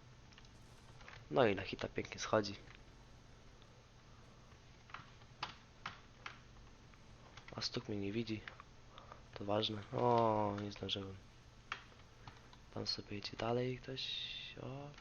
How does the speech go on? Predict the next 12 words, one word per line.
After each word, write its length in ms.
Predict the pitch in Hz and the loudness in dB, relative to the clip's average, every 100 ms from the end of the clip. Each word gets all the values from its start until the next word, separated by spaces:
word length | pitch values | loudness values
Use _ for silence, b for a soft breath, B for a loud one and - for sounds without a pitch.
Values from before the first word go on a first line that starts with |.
| 127 | -2
może 180 | 127 | 0
cię 140 | 117 - | 0 -4
zgarnę? 480 | - - 107 139 156 - - - - - - - - - - - | -2 0 0 -2 -4 -10 -18 -18 -18 -20 -18 -18 -18 -18 -18 -10
Poczekaj, 340 | - - - - | -2 -2 -2 -4
o, 120 | 127 | -4
stój, 220 | - 113 | -4 -6
tak, 180 | 110 107 | -6 -6
stój, 200 | - 107 | -6 -8
stój, 180 | - 120 | -6 -6
stój, 280 | - 131 131 | -4 -4 -2
stój, 280 | - 143 | 0 0
stój. 680 | 139 - 165 160 156 156 156 | 0 2 2 2 -2 -6 -8